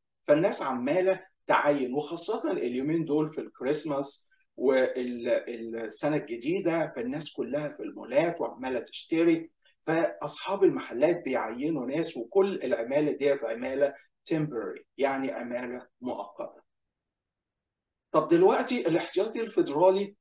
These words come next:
عايز يقلل من التضخم اللي هو سبعة وواحد من عشرة في المية، قال إن هو عايز يوصله لاتنين في المية، وفي الوقت نفسه قال إن هو عايز يعلي من معدل البطالة،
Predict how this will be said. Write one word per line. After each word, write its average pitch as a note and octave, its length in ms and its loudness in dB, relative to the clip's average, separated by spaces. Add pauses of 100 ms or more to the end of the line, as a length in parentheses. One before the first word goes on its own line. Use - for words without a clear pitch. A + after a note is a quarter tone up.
عايز F#3 380 4
يقلل D#3+ 600 2 (120)
من B2+ 320 -4
التضخم - 640 -2 (920)
اللي C3+ 180 -2
هو D3+ 120 6
سبعة D3 300 6
وواحد D#3 240 6
من D3 120 0
عشرة D3 260 -2
في C#3+ 100 -6
المية، D#3+ 380 0 (300)
قال B3+ 180 6
إن F#3+ 80 8
هو A3 140 0
عايز G#3+ 200 -2
يوصله F3+ 440 2
لاتنين C#3+ 340 -2
في - 120 -12
المية، C3 380 -4 (480)
وفي - 200 4
الوقت - 380 4
نفسه F#3+ 580 2 (300)
قال G#3+ 200 6
إن E3+ 100 4
هو F#3+ 180 2
عايز F3+ 400 2
يعلي C3+ 800 0 (400)
من D#3+ 420 2 (340)
معدل - 580 4
البطالة، D3 640 0